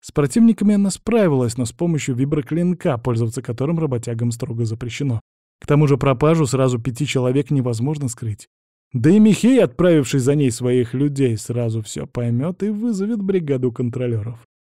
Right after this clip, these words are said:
После начала расследования они сразу выйдут на нее, а потом по записям с камер, фиксирующих перемещение Алисы, и на детей. Что делать?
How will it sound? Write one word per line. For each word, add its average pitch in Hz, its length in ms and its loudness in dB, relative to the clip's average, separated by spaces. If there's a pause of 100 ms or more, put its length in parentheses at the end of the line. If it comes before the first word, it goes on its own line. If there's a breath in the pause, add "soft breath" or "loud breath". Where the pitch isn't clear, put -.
(420)
После 120 320 -2
начала 120 400 0
расследования 151 640 0
они 160 160 0
сразу 185 420 0
выйдут 202 440 -4
на 143 60 0
нее, 120 380 -2 (120)
а 127 180 -4
потом 165 520 -4
по 156 140 -2
записям 117 560 -8
с - 80 -20
камер, 196 440 -4 (520)
фиксирующих 175 680 2
перемещение 143 680 0
Алисы, 127 640 -2 (160)
и 143 220 -10
на 185 180 -6
детей. 123 800 -10 (500)
Что - 300 -8
делать? 101 440 -8